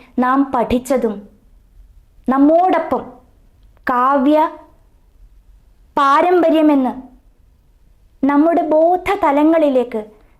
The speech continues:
നമ്മൾ കൊണ്ടുവന്നതുമായ രണ്ടു കാലഘട്ടങ്ങളാണ് കവിത്രയങ്ങൾ.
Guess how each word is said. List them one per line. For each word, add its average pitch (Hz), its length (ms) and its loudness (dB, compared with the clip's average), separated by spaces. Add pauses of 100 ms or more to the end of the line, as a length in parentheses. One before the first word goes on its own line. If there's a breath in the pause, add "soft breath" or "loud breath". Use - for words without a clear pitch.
(120)
നമ്മൾ 262 360 -2
കൊണ്ടുവന്നതുമായ 269 1000 0 (1200)
രണ്ടു 262 500 0 (760)
കാലഘട്ടങ്ങളാണ് 262 1120 -2 (340 loud breath)
കവിത്രയങ്ങൾ. 226 760 -6